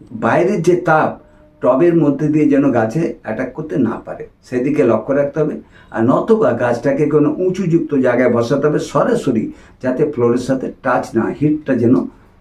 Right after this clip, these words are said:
আপনার সরাসরি গাছের মাটিতে না পৌঁছায়। দুপুরবেলা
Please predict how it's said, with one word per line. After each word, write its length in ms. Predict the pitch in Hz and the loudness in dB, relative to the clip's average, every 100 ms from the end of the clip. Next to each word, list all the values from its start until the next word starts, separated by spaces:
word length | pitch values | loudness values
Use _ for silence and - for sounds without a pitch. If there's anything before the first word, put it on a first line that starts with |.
| _ _ _ _ - | _ _ _ _ -12
আপনার 280 | 110 - 151 - - - _ _ _ _ _ _ | -6 0 0 0 -8 -20 _ _ _ _ _ _
সরাসরি 560 | - 143 180 190 139 117 110 - - 110 | -6 0 0 2 2 0 -2 -10 -12 -4
গাছের 300 | 107 151 139 117 | -2 2 4 4
মাটিতে 380 | 98 123 117 - - - _ 110 | 2 -2 -2 -4 -6 -12 _ -6
না 100 | 107 95 - - | -4 -2 -6 -8
পৌঁছায়। 380 | 123 - 117 - _ _ _ _ - | -10 -10 -14 -20 _ _ _ _ -20
দুপুরবেলা 800 | 123 185 190 220 220 151 - | -4 -2 2 2 2 2 0